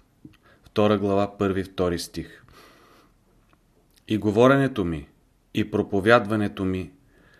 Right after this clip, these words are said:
не ставаха с убедителните думи на мъдростта, но с доказателство от дух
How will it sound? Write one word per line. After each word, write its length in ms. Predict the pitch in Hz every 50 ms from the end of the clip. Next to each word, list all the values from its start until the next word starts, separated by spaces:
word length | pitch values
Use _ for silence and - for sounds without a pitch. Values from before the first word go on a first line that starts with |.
| _ -
не 100 | 90 95
ставаха 540 | - - - 110 113 117 117 110 - 110 101
с 120 | - -
убедителните 760 | 101 90 92 92 85 107 104 - 110 101 101 98 85 - 90
думи 320 | 80 82 104 107 104 101 95
на 120 | 92 90
мъдростта, 720 | 87 87 82 76 80 82 - - - - 98 95 95 95 - _ _ _ _ _ _ _ - _ _ _ - - - _ - -
но 120 | 107 104
с 60 | 101
доказателство 1000 | 85 104 98 - 104 98 101 113 117 117 113 110 107 - - 101 101 101 101 - -
от 280 | - 95 87 78 80 80
дух 420 | 107 110 110 - - - -